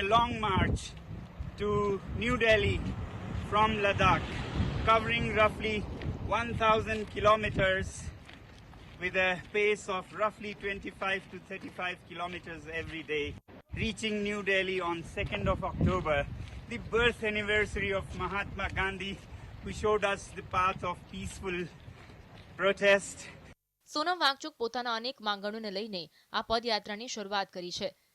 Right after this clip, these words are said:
Speaker 2: તેમના નેતૃત્વમાં આયોજિત આ પદયાત્રા બે ઓક્ટોબરે દિલ્હીમાં પૂર્ણ થશે. તેમની માંગણીઓ પર નજર કરવામાં આવે તો લદ્દાખને રાજ્ય બનાવવા, બંધારણની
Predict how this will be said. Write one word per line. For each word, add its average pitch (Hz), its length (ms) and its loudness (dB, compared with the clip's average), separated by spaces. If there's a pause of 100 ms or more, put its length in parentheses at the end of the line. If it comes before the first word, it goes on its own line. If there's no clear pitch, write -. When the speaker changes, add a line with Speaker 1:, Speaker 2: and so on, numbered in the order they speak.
(120)
Speaker 2:
તેમના 226 340 2
નેતૃત્વમાં 208 580 -2 (120)
આયોજિત 214 400 -2
આ - 100 -2
પદયાત્રા 196 520 -4 (360)
બે 262 160 6
ઓક્ટોબરે 254 340 -4 (140)
દિલ્હીમાં 208 420 -4
પૂર્ણ 277 340 -8
થશે. 180 260 -8 (460)
તેમની 277 300 0
માંગણીઓ 247 420 0
પર 302 140 2
નજર 240 320 -4
કરવામાં 190 380 -2
આવે 233 160 -2 (360)
તો 247 120 0
લદ્દાખને 240 560 0
રાજ્ય 196 300 0
બનાવવા, 214 380 -2 (340)
બંધારણની 240 540 -2